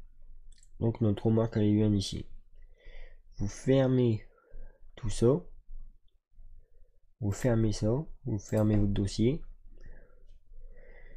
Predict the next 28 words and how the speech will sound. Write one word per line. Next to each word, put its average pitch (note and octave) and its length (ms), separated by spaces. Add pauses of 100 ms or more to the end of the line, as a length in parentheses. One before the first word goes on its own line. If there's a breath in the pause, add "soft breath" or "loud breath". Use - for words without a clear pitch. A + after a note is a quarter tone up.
(520 soft breath)
Et G#2 220
après, A#2 340
vous A#2 140
mettez, A2 460 (140)
euh, G2 260
votre G#2 360
mode G2+ 640 (1300 soft breath)
dans G#2+ 260
votre, G#2+ 260
euh, G2 480
dossier G#2 440
mode G#2 240
de, G2+ 160 (180)
de - 400
T G2 160
S F#2 220
deux. B2+ 260 (960 loud breath)
Voilà, G#2+ 260
donc A2 320
ça A#2 180
va A#2+ 100
donner A2+ 260
ça. B2+ 200
Je G#2 120
peux A#2 180
lancer A2 280
mon G#2+ 180
jeu. B2 300